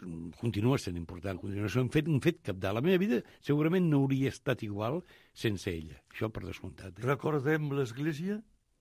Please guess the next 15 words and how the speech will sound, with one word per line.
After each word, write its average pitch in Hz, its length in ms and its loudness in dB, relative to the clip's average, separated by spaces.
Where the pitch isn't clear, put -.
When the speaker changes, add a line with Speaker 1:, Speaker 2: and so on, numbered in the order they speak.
Speaker 1:
Era 117 180 4
Sant 113 220 2
Sever. 92 300 0
Sant 110 340 0
Sever. 90 300 -2
Speaker 2:
I 120 160 0
el 123 100 2
lloc 139 180 4
on 139 140 6
ens 127 240 6
vam 156 240 10
reunir 139 340 6
perquè 117 300 0
hi 120 140 2
érem? 185 180 0